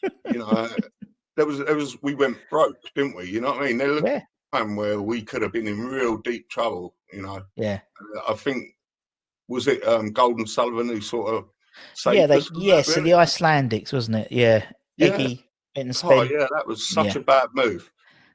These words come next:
Speaker 1: you
Speaker 2: Yeah.
Speaker 1: know? And that
Speaker 2: We had, we had a bit of a bad run with, with shirt sponsors as well that time. Do you remember?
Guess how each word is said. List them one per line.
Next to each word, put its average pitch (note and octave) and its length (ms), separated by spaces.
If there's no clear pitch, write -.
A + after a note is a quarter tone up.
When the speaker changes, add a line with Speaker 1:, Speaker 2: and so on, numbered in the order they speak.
Speaker 1:
you A2 100
Speaker 2:
Yeah. G#2+ 40
Speaker 1:
know? G#2 180
And C3+ 100
that C#3 140
Speaker 2:
We A#3 80
had, C4+ 200
we G3+ 120
had C#4+ 80
a E4 40
bit C#4+ 120
of F#3 60
a F#3 80
bad F#3 260
run E3 280
with, C3+ 220
with C#3 140
shirt F3+ 360
sponsors A#2 460
as A2 120
well D3+ 180
that A2 180
time. A2+ 240
Do C3 100
you C#3+ 40
remember? C#3+ 380